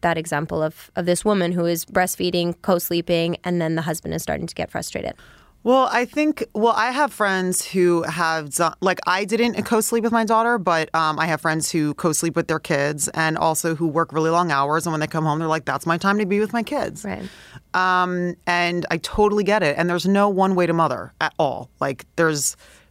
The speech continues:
Speaker 2: a mother's intuition is a hundred percent so strong, as you guys know, and all kids are different and there's no one way. But, um, you know, it's two things. One is I have a lot of guy friends. I mean, I grew up hanging out with mostly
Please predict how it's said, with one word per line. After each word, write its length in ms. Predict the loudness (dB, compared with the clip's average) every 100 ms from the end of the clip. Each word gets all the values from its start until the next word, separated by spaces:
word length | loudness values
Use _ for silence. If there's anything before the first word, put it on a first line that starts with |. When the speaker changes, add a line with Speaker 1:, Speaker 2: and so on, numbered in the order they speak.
| _ -20 -10 -2
Speaker 2:
a 80 | 2
mother's 320 | 4 2 0
intuition 600 | 0 2 0 0 0 0
is 220 | -2 -4 -6 -10 -6
a 60 |
hundred 280 | 0 0 0
percent 300 | -2 -2 -2
so 160 | -2 -2
strong, 440 | 0 0 0 -2
as 200 | -4 -4
you 40 | -2
guys 220 | -2 0
know, 320 | 0 0 -2 -2
and 420 | -2 -2 -4 -8 -14 -20 _ -4
all 140 | -2
kids 220 | 0 -4 -2
are 40 |
different 480 | -2 -2 0 0 -2
and 320 | -4 -4 -4
there's 180 | -4 -2
no 140 | 0 0
one 220 | 0 -2
way. 340 | -4 -4 -8 -16 -20 -20 -20 -2
But, 220 | -2 0
um, 500 | 0 2 0 0 -4 -8 -20 _
you 120 | 0 2
know, 80 |
it's 240 | 2 0 0
two 180 | 0 2
things. 280 | 2 0
One 280 | 2 2 4
is 200 | 2 0
I 120 | -2 -2
have 200 | -2 0
a 20 |
lot 200 | 0 0
of 60 | 0
guy 200 | -2 -2
friends. 240 | -2 -2 0
I 40 |
mean, 140 | 0
I 120 | 0 0
grew 280 | 0 2
up 100 | 2
hanging 260 | 0 -2 -2
out 80 | -2
with 100 | -2
mostly 480 | -2 -2 -4 -4